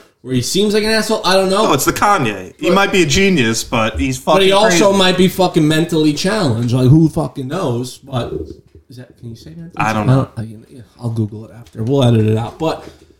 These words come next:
Speaker 1: it's just, like, everyone's just taking it so personal because, like, they know each other so well, and it's like, look, you have to just eliminate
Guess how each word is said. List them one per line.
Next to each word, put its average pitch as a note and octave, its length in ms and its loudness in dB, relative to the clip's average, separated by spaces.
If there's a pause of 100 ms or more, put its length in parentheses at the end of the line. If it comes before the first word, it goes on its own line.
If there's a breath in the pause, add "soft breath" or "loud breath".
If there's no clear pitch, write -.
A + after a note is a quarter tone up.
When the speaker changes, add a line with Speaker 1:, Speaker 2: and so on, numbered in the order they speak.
(720)
Speaker 1:
it's A3+ 240 -4
just, B3+ 200 -2
like, A3 180 0
everyone's C#4 520 0
just B3 220 -4
taking A#3 280 0
it G3+ 80 0
so G3 220 2
personal G#3+ 540 2
because, F3+ 320 2
like, F3+ 140 0
they F3+ 180 2
know G3 300 4
each C4 180 2
other B2+ 240 2
so A#2+ 260 -2
well, B2+ 280 0
and C3 80 -2
it's C3 120 -6
like, D#3+ 200 -2
look, B3 240 0
you F3+ 120 2
have G3+ 280 0
to A#3+ 120 -2
just G3 240 -6
eliminate F#3 760 0